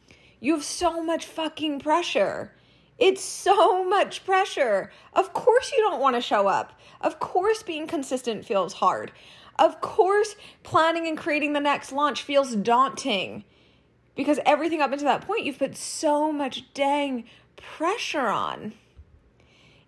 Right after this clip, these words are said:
And then we, what we do sometimes is we then take it a step further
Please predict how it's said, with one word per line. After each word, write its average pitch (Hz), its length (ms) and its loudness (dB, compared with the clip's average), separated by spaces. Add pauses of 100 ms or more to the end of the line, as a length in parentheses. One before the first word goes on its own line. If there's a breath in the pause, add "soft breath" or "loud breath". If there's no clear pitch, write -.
And 269 500 0
then 330 400 2
we, 294 240 2
what 339 300 0
we 466 100 2
do 254 300 -4
sometimes 233 560 -6
is 202 100 -8
we 233 80 -4
then 330 240 -2
take 294 320 -8
it 415 60 -6
a 359 60 -4
step 240 280 -4
further 254 680 0